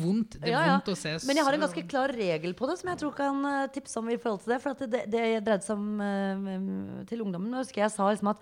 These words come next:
Speaker 2: det, det, jeg liksom forventer at noen slenger det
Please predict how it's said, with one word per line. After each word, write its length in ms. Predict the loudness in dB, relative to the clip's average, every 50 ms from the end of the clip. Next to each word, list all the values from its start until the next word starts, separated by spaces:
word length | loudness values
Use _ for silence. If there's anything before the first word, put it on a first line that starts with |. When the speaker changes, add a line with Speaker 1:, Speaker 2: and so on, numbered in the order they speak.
| -12 -20 -20 -20 -20 -20 -20 -20 -16 -8 0
Speaker 2:
det, 280 | 4 4 4 4 2 0
det, 160 | 0 0 0 2
jeg 420 | 2 2 4 6 6 4 4 2 0
liksom 200 | 0 -2 -2 0
forventer 680 | 0 -2 0 4 4 4 4 4 0 -2 -2 -2 -2
at 140 | -2 0 0
noen 420 | 0 0 0 2 0 0 0 -2 -4 -8 _ _ _
slenger 540 | -6 -4 -2 0 0 0 0 0 0 0 2
det 120 | 2 2